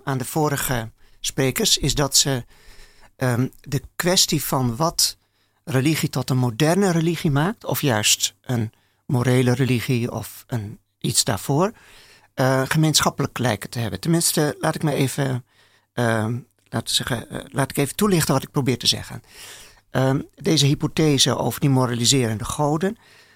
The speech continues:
eh, ik ben het helemaal mee eens overigens, eh, met de column. Dus, ehm, je zou kunnen zeggen, aanvankelijk had je jagers- en verzamelaars samenlevingen. Dat is een bepaald type samenleving. Die is niet heel erg ingewikkeld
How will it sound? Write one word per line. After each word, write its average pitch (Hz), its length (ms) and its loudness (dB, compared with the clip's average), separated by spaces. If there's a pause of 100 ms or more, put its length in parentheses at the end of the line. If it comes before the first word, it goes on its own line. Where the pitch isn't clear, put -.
(140)
eh, 127 160 2
ik 131 120 0
ben 147 100 4
het 143 100 0
helemaal 139 240 2
mee 120 180 0
eens 156 360 2
overigens, 156 760 -2
eh, 127 240 2
met 131 200 0
de 143 100 -8
column. 160 360 0
Dus, 143 440 2
ehm, 143 380 -2
je 135 180 -2
zou 160 180 2
kunnen 135 200 0
zeggen, 160 340 0 (480)
aanvankelijk 180 520 0
had - 240 -2
je 131 120 0
jagers- 135 500 4
en 135 140 -2
verzamelaars 151 800 4
samenlevingen. 143 920 2
Dat 156 120 2
is 131 80 0
een 143 60 2
bepaald 127 360 0
type 208 260 -2
samenleving. 107 800 -2 (400)
Die 135 120 2
is 131 80 4
niet 185 180 4
heel 143 240 2
erg 127 220 -2
ingewikkeld 135 760 -2